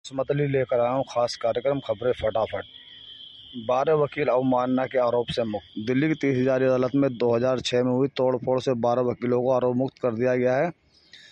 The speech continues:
पिछले सत्रह वर्षों से चल रही कार्रवाई के दौरान उन सभी ने न्यायपालिका के प्रति अत्यंत सम्मान व्यक्त किया। यह बात तीन न्यायाधीशों वाली बेंच ने कही और वह आरोप मुक्त हुए हैं।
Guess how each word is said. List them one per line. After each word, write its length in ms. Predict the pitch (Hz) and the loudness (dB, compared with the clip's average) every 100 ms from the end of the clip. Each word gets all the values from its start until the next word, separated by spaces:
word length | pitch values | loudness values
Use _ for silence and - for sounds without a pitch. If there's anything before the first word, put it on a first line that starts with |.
| - _ _ - | -20 _ _ -6
पिछले 300 | 139 147 180 | -4 0 0
सत्रह 480 | 160 143 - 156 156 | 0 -2 -4 0 2
वर्षों 440 | 139 127 127 151 | 2 0 0 -2
से 180 | - 147 | 0 -2
चल 260 | 131 123 | 0 2
रही 120 | 123 135 | 2 2
कार्रवाई 460 | 131 123 127 127 | 0 0 2 0
के 100 | 123 | 0
दौरान 320 | 113 120 135 | 0 0 2
उन 140 | 143 147 | 2 2
सभी 280 | 123 120 147 | 0 0 2
ने 120 | 139 | 2
न्यायपालिका 680 | 135 131 127 - 117 123 135 | 2 2 -2 -2 0 0 0
के 100 | 139 | 0
प्रति 340 | - 113 139 | -2 -4 0
अत्यंत 360 | 123 - 135 135 | -2 0 -2 0
सम्मान 380 | 120 123 127 | 0 2 2
व्यक्त 280 | 123 123 - | 2 0 -4
किया। 260 | 123 139 170 _ - - - - - | -2 -2 -2 _ -20 -20 -20 -20 -4
यह 240 | 127 139 160 | 0 2 0
बात 280 | 139 143 - - | 2 0 -2 -2
तीन 160 | 147 151 | 2 4
न्यायाधीशों 560 | 143 135 127 135 135 | 4 2 2 2 2
वाली 220 | 123 139 | 2 2
बेंच 340 | 131 127 127 135 | 2 0 0 0
ने 140 | 131 | 0
कही 260 | 127 123 135 | 2 2 2
और 220 | 139 151 | 2 2
वह 240 | 127 127 | 2 2
आरोप 280 | 127 127 131 | 2 2 2
मुक्त 280 | 131 131 - | 2 0 -2
हुए 180 | 120 113 | 0 0
हैं। 280 | 101 95 | 0 -4